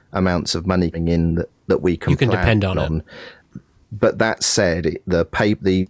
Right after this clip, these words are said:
Speaker 1: one-off PayPal donations that people generously give to the project are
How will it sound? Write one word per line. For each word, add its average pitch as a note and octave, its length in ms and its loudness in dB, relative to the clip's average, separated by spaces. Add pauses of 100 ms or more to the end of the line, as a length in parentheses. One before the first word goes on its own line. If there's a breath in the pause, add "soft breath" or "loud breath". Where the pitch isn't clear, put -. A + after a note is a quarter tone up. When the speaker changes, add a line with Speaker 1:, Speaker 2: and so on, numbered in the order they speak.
(100)
Speaker 1:
one-off G2 380 0
PayPal F2+ 500 -2 (180)
donations E2+ 600 2
that - 120 -6
people E2+ 400 -2 (160)
generously E2+ 680 0
give - 160 -16
to - 80 -4
the - 100 -6
project - 560 -2 (540 loud breath)
are E2+ 460 2